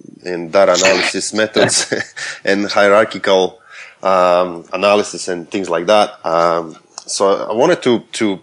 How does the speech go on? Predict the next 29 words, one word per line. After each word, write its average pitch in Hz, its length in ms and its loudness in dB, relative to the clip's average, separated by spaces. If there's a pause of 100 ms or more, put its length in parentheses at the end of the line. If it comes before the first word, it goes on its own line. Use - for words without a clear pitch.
(220)
touch - 280 0
about 95 320 0
this 110 200 -2
topic, 98 400 -2 (180)
um, 85 540 -4 (460)
because 95 280 0
it's - 120 -6
a, 98 60 2
it's 98 280 -2
pretty - 300 -8
much 92 240 0
my 95 120 4
interest 98 420 -4
as 87 120 -8
well, 98 320 4 (500)
um, 80 640 -2 (1080)
regarding 107 580 2
the 101 260 -2
difference 104 540 -4
between, 95 460 -4
I 95 60 0
would 104 100 -2
say, 98 140 -2
traditional 104 480 -4
statistics - 840 -10 (380)
and 90 180 -4
machine 95 440 -2
learning, 90 440 0
and 87 400 -4